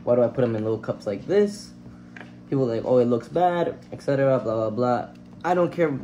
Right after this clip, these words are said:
personally the way it looks. It's on our show tanks. These are just so I can easily transport them out, in and out of tanks if I wanna move 'em without having to dis-, dis-, dis-, like, I can't speak, um, disrupt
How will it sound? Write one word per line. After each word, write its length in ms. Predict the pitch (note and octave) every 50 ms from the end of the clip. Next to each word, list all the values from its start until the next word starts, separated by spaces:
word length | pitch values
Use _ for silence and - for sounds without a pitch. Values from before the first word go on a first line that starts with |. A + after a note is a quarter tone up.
| - - - - -
personally 360 | C3+ C3 C3+ - C#3 C3+ C3
the 80 | A#2+ A2+
way 180 | A2 A2+ G#2
it 80 | G#2 G#2+
looks. 320 | G#2+ A#2+ C3+ C3+ - -
It's 120 | G#2+ G#2 A#2
on 100 | A2 G#2+
our 120 | G#2 G#2
show 240 | G#2 - - C3 C3+
tanks. 380 | C3+ - D3+ C#3+ C#3 C3 - -
These 220 | - A#2+ B2 A#2 B2+
are 120 | A#2 A2+
just 360 | A2 A2 - A#2 A2 A2 -
so 100 | - A2
I 60 | G#2+
can 180 | G2+ - A2 -
easily 480 | - G#2 G#2+ G#2 G#2 G#2 G2+ G2+ G2+ G2
transport 560 | - - G2 F#2+ F#2+ - - - F#2+ F2 -
them 240 | F#2+ F2+ F#2 G2 - -
out, 160 | F#2+ F#2+ F#2 - -
in 160 | A2+ A2 G2+
and 120 | F#2+ F#2+
out 160 | F#2+ F#2+ F2+
of 80 | F2+ F2
tanks 300 | - - C3+ C3 A#2 A2
if 100 | - -
I 40 | G2+
wanna 200 | G2 G2 F#2+ G#2
move 220 | B2 D#3 E3+ D3
'em 140 | D3 C#3 C3
without 240 | A#2 A2 - A2 G#2+
having 220 | A2 G#2+ A2 G#2
to 60 | G2+
dis-, 140 | G2 - - - A2+ G#2 - - -
dis-, 360 | A2+ A2 G#2 - - - - - - - - -
dis-, 240 | F#2+ G2 G2+ - - - - - - - - - - - - - - - - - - - - - - - - - - - - - - - - - - - - - - - -
like, 120 | - -
I 40 | G#2
can't 240 | G#2 - C3 A#2+ C3
speak, 320 | - - D3+ - - -
um, 400 | G2 G#2+ G#2 G2+ G2+ G#2 G#2 G2+ - - - - - - - - - B2+
disrupt 560 | B2+ B2 - C3 C#3 D3 A#2+ - - -